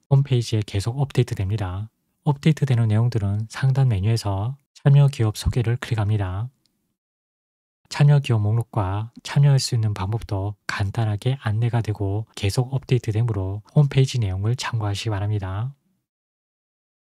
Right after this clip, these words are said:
포인트를 받기 위해서 탄소 중립 실천 포인트 홈페이지에 회원 가입하겠습니다.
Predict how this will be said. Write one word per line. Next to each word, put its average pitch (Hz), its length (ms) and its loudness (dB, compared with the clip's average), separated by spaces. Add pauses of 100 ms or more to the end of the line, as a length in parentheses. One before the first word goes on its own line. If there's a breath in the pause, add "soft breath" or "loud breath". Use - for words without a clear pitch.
(420)
포인트를 143 300 4
받기 120 240 -2
위해서 110 480 0 (100)
탄소 139 400 2
중립 117 360 0
실천 139 340 0
포인트 110 360 -2
홈페이지에 110 840 -2 (200)
회원 131 300 4
가입하겠습니다. 104 960 -4